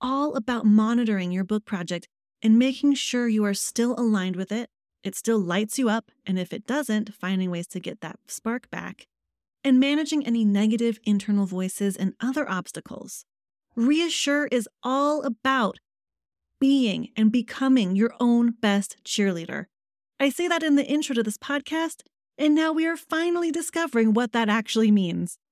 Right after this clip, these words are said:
D is for discover, in which you take what you've learned during the course of your book project to create a repeatable process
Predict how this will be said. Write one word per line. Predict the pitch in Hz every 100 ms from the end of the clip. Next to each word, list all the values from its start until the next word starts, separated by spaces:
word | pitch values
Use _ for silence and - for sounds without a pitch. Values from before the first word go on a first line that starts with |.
| _ _ _ _ _ _ _ -
D | 208 285 302
is | 302 285
for | - 233 233
discover, | 226 - 196 175 165 156 - _ _
in | - 226
which | 226 -
you | 214
take | - 302 294
what | 311 -
you've | 302 226
learned | 214 202 185
during | 220 220
the | 214
course | 202 - 247 -
of | 254
your | 277
book | 220 208
project | - 180 175 175 -
to | 202
create | - 214 208
a | 202
repeatable | 202 202 - 254 262 285 277
process | - 240 233 - 170 - -